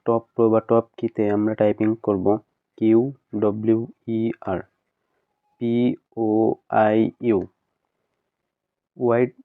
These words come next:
ওয়াই ক্লিক করব এই আঙ্গুল দিয়ে ডান হাতের, এবং বাম হাতের এই আঙ্গুল দিয়ে টি ক্লিক করব। ঠিক একই নিয়মে বটম রোতে জেড এক্স সি ভি, কমা এম এন বি।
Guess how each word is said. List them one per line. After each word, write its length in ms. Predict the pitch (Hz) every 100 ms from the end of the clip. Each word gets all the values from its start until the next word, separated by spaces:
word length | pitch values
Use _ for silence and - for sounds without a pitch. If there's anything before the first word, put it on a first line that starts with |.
| _
ওয়াই 260 | 127 120 123
ক্লিক 260 | 123 127 127
করব 380 | 123 104 110 -
এই 160 | 120
আঙ্গুল 320 | 113 110 107 104
দিয়ে 140 | 107
ডান 220 | 101 101
হাতের, 360 | 104 104 104 120 _ _ _
এবং 200 | 110 101
বাম 220 | 104 110
হাতের 280 | 113 110 113
এই 160 | - 117
আঙ্গুল 320 | 113 113 107
দিয়ে 160 | 110 110 -
টি 140 | 117
ক্লিক 240 | 113 107 -
করব। 320 | 92 90 85 _ _ _ _ - _ _ _ _ -
ঠিক 200 | 123 -
একই 320 | 113 - 131
নিয়মে 460 | 123 113 104 104 131 _ _ _ _ _ _ _ _ _ _ _ _ - 117
বটম 360 | 113 - 131 123
রোতে 260 | 113 113
জেড 520 | 107 - 113 117 - -
এক্স 380 | - 123 113 _ - -
সি 220 | 113 113 - 127
ভি, 240 | 113 110 90 _ _ _ _ _ _ _ _ _ -
কমা 500 | 117 110 107 113 113 -
এম 360 | 117 117 110 110 -
এন 440 | 113 113 113 107
বি। 160 | 98